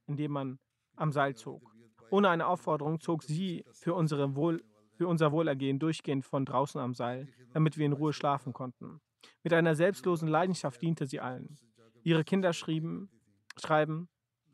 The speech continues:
unsere Mutter war eine äußerst aufrichtige Ahmadi-Muslima. Sie erfüllte all ihre Pflichten und Rechte als Ehefrau.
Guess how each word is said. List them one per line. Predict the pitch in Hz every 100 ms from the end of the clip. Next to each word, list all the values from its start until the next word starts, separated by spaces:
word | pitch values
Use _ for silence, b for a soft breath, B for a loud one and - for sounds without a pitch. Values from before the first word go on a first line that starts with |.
| 110
unsere | 143 135 143
Mutter | 160 156 147 139 117 110 117 -
war | 147
eine | 147 -
äußerst | 156 160 147 -
aufrichtige | 165 170 156 143 147
Ahmadi-Muslima. | 143 139 127 120 - 123 117 120
Sie | 135
erfüllte | - 165 160 147
all | 170
ihre | 156 147
Pflichten | - 170 -
und | 147 139
Rechte | 156 -
als | 127 147
Ehefrau. | 143 139 139 139